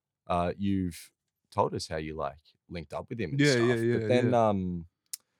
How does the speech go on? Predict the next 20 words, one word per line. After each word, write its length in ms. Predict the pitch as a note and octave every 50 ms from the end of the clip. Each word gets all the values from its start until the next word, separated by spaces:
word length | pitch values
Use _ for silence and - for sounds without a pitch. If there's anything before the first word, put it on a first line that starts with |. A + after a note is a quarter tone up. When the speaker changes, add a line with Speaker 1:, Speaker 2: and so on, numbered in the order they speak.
| _ _
Speaker 1:
so, 180 | - - C3 A#2+
like, 200 | A#2 G#2+ G2 -
he 120 | A#2+ C3+
was, 140 | D3 C#3+ B2
like, 160 | B2+ F#2+ -
showing 300 | - - G2 F2+ F#2 F#2+
you 80 | F2+ E2
the 100 | D#2+ C#2+
ropes 580 | D2 D#2 D#2+ D#2+ D#2 - - - - - - _ _
and 140 | E2+ D#2 D#2
whatnot. 420 | E2 D#2 - - D#2+ D2+ D2 D2+ - _ _ _ _ _ _ _ _ -
Speaker 2:
Yeah. 240 | D#3 D3+ C3 G2+
Speaker 1:
And, 280 | E2+ D#2+ D2+ D2+ D2+ C#2+ - _
and 100 | - F#2+
his 160 | F#2 E2+ E2+ -
younger 220 | F2 E2+ D#2+ D2+
brother 340 | D2 D#2 D2+ D2 D2 D2 C2+
as 120 | C#2+ D2+ -
well. 180 | D2+ D2+ C#2 D#2
Speaker 2:
Yeah, 200 | C3+ C3 A2